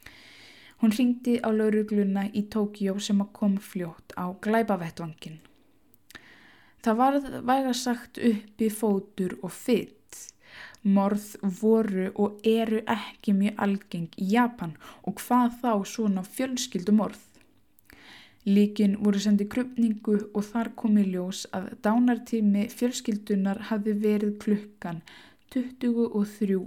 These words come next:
þrjátíu þann þrítugasta desember. En Asai fann fjölskylduna um klukkan tíu um morguninn þrítugasta og fyrsta desember.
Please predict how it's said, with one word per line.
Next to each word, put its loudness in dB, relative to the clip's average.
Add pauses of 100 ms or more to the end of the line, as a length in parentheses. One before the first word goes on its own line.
þrjátíu -2 (380)
þann 2
þrítugasta -2
desember. 0 (1120)
En 0 (380)
Asai 2
fann 4
fjölskylduna -2
um 4
klukkan 0
tíu 2
um 10
morguninn 2
þrítugasta -2
og -8
fyrsta 0
desember. -10